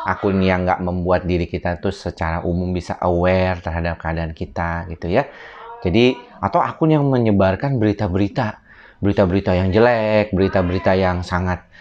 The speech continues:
nggak nyaman buat diri kita. Sehingga di pagi hari, bahkan sebelum kita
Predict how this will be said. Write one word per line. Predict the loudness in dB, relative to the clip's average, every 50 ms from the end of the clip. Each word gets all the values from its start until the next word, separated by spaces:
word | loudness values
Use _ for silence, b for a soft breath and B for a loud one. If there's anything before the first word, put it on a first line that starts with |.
| B B B B -2 0
nggak | 0 2 2
nyaman | 0 0 2 2 4 4 2 2
buat | 2 2 2
diri | 2 0 0 -2 -2
kita. | -4 -2 0 0 0 0 0 -2 -4 -8 -10
Sehingga | -8 -6 -4 -4 -2 -2 -2 -2 -2 0 0 0 0 0 -2 -4
di | -6 -6 -4
pagi | -2 -2 -2 -2 -4 -4 -4
hari, | -4 -4 -4 -4 -4 -2 -2 -2 -2 B B B B B B B B B -4
bahkan | -2 -2 -2 -2 -4 -4 -4 -4 -4 -6 -10
sebelum | -6 -4 -2 0 0 2 0 0 0 -2 -2
kita | -2 -2 0